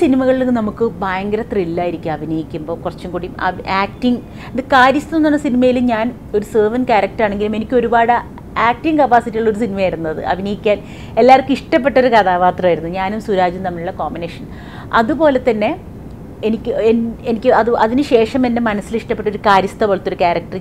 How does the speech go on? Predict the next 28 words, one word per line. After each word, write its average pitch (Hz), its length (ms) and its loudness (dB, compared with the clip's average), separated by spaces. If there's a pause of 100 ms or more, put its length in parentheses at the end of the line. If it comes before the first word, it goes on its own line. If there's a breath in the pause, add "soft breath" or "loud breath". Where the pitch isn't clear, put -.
ഞാൻ 175 160 -6
ചെയ്തിട്ടുണ്ട്, 165 320 -6 (200)
ആകാശഗംഗ 185 560 -4 (200)
ടു, 151 100 -6 (520 loud breath)
വിനയൻ 190 340 -4
സാറിൻ്റെ 190 380 -4
പടമാണ്. 156 340 -6 (460 loud breath)
അതിൽ 247 220 6
എൻ്റെ 247 220 2
ക്യാരക്ടറുടെ 220 540 4
പേര് 208 240 4
സുന്ദരി 190 420 0
എന്നാണ്. 165 240 -4 (100)
അപ്പം - 240 -10
തന്നെ 247 200 -2
നിങ്ങൾ 220 260 -4
ചിരിക്കും - 380 -8 (240)
എനിക്ക് 180 300 -6
സുന്ദരി 165 380 -4
എന്നൊക്കെ 170 280 -8
പേരിട്ടാൽ. 143 420 -6 (560 loud breath)
അപ്പോൾ 220 160 0 (240)
ആ 240 40 6 (160)
ഒരു 330 160 2 (600)
character 233 540 6 (260)
ഞാനും 247 360 4
ധർമ്മജനുമാണ് 233 560 2 (100)
combination. 170 520 0